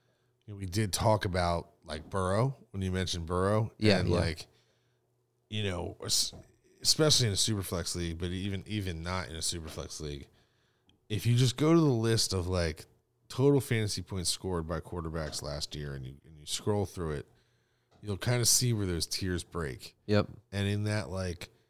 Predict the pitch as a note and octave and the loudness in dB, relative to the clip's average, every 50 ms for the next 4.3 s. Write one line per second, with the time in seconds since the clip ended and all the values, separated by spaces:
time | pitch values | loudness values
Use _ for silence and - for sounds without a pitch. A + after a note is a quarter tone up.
0 | _ _ _ _ _ _ _ _ _ _ _ _ _ - - - - E3 E3 E3 | _ _ _ _ _ _ _ _ _ _ _ _ _ -4 -4 -2 0 2 4 4
1 | C#3 C#3+ D3 C#3 C3+ B2+ A#2+ A2+ A2+ A#2 A#2 A2+ G#2+ - - - A2+ A2 G#2+ G#2 | 4 4 4 2 2 0 -2 -2 0 0 0 0 -2 -4 -6 -10 -8 -6 -4 -4
2 | G2 - - - - - F#2+ E2 - - A#2 A2 A2+ A2 G2 F2+ - - A2 - | -2 -2 -4 -4 -2 -2 -4 -6 -6 -4 -2 0 0 0 -2 -4 -6 -6 -8 -6
3 | - G2 F2+ - - G2+ F#2+ F2 - - - E2+ F2 F#2 F2+ E2+ D#2 D2 D2 D2+ | -6 -8 -10 -10 -10 -10 -8 -8 -8 -8 -6 -6 -4 -4 -4 -4 -4 -6 -8 -10
4 | D2+ - - - - | -10 -12 -12 -14 -14